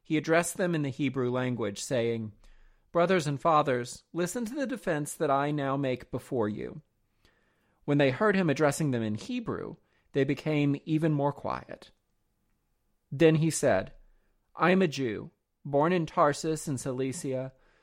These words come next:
but brought up in this city at the feet of Gamaliel, educated strictly according to our ancestral law,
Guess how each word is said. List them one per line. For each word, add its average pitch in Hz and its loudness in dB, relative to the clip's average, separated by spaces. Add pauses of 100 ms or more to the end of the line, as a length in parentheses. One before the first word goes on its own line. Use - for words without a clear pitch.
(140)
but 135 0
brought 202 4
up 202 2
in 156 -2
this 160 -4
city 131 -2
at 131 -4
the 135 -6
feet 165 -6
of 127 -4
Gamaliel, 127 -4 (460)
educated 156 0
strictly 175 -2
according 143 0
to 143 -2
our 120 4
ancestral 120 -4
law, 120 -4